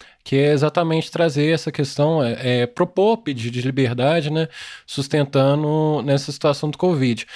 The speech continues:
Mas você percebe que a maioria dos pedidos não era sustentado só,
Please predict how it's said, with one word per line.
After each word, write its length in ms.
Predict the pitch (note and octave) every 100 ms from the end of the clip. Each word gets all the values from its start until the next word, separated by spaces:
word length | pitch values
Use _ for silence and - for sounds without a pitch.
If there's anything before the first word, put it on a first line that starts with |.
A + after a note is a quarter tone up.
| - -
Mas 180 | D3+ F3
você 180 | G#3 G#3+
percebe 460 | G#3+ F#3+ F#3+ F#3 G3
que 440 | A3 A3 G#3+ F3+ -
a 80 |
maioria 340 | E3+ G#3+ A3 G3
dos 120 | -
pedidos 340 | - D3+ E3+
não 180 | F#3+ G#3+
era 200 | G#3 F#3+
sustentado 1080 | - - - G3 F3+ E3 F3+ F#3 G#3+ G#3+ - -
só, 340 | - G3+